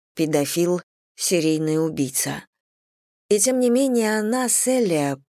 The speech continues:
похоже, угодила в какой-то гибрид семейного триллера и уютного детектива из жизни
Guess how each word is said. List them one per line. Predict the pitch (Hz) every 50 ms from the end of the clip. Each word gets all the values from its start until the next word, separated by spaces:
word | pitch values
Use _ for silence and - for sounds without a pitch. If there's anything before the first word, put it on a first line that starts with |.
| _
похоже, | - 202 202 202 - 269 226 220 233
угодила | 220 208 196 202 196 202 226 226 202
в | 170 -
какой-то | - 180 - - 208 208 202 196 - - 185 185 180 170 170 _ _ _ _ _ -
гибрид | - 180 175 202 190 185 202 220 208 170 -
семейного | - - 151 147 151 156 160 156 151 147 147 147 147
триллера | 147 - 170 180 202 208 208 214 208 202 196 196 196 196 - _ _ _ _ _ _ _ -
и | 175
уютного | 170 170 165 160 156 180 185 185 - 170 160 156 160
детектива | 160 165 156 151 - 165 - - - 214 220 214 190 160
из | 151 151 147
жизни | 139 143 147 165 180 175 165 156 160 156 156 147 143